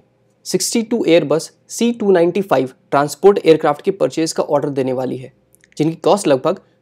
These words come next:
टू बिलियन यूएस डॉलर्स होगी। ये डील इंडियन आर्म फोर्सेज के लिए बहुत इंपॉर्टेंट है,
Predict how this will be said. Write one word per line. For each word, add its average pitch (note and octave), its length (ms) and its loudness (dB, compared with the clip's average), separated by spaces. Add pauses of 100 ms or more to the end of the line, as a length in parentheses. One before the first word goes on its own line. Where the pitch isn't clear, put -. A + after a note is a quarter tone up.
(140)
टू B3 180 4
बिलियन E3 360 4
यूएस F#3 200 6
डॉलर्स C#3 300 2
होगी। A#2+ 220 -8 (580)
ये G3 160 4
डील F#3 200 2 (440)
इंडियन A3+ 220 8
आर्म A3 140 0
फोर्सेज F#3+ 320 2
के F3+ 100 0
लिए G3+ 120 0 (180)
बहुत C#3+ 380 0
इंपॉर्टेंट D3 460 0
है, C3+ 140 -4